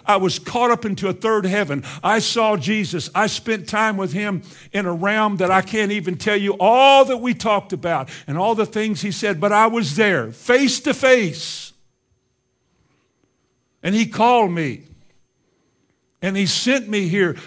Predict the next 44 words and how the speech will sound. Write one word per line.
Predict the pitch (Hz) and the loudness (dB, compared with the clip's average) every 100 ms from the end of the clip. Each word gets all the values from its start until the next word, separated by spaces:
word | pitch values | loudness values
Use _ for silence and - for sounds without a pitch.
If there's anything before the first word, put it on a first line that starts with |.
| - | -2
not | 190 247 262 | 0 0 0
to | 226 | -6
tell | - 226 | 0 0
you | 214 | 0
what | 180 220 | 0 4
I | 214 | 4
think | 202 277 320 285 | 6 4 2 4
he | 233 | 2
said | - - 165 147 151 151 - _ _ _ _ _ _ _ _ _ _ _ _ - | 2 0 -2 -2 -4 -10 -20 _ _ _ _ _ _ _ _ _ _ _ _ -10
and | 147 | 0
what | 240 | 4
I | 240 226 | 6 4
think | 254 254 240 | 4 -2 0
you | 247 226 | 0 2
ought | 226 | 2
to | 220 185 | 2 0
hear | 262 269 208 - - | 4 4 4 0 -2
in | 214 196 | 0 0
a | |
way | 190 220 220 | 2 2 0
that | 185 | -2
you | 208 220 | -2 -2
can | - 220 185 | -2 -2 0
receive | 175 - 254 311 175 | -2 -2 0 0 0
it | 160 | -4
said. | - - 135 147 156 - _ _ _ _ _ _ _ _ _ _ _ _ _ _ _ | -10 -8 -6 -6 -6 -14 _ _ _ _ _ _ _ _ _ _ _ _ _ _ _
Paul | 147 190 | -4 -4
just | 165 165 - | -2 -6 -4
said, | 175 | -4
"What | 165 180 | 0 2
I | 185 175 | 2 2
have | 190 | 0
to | 160 | -2
say, | - 226 | -4 -2
you | 240 190 | -2 -4
can't | - 190 190 | -4 -6 -4
receive | 214 415 415 180 | -6 -4 -6 -8
it." | - _ _ _ _ _ _ - | -16 _ _ _ _ _ _ -6
And | 156 | 0
I'm | 262 | 2
not | 285 202 | 2 0
gonna | 196 190 | 0 0
modify | 196 233 269 - 196 185 170 | 2 2 2 0 2 2 2
that | 175 214 | 0 -2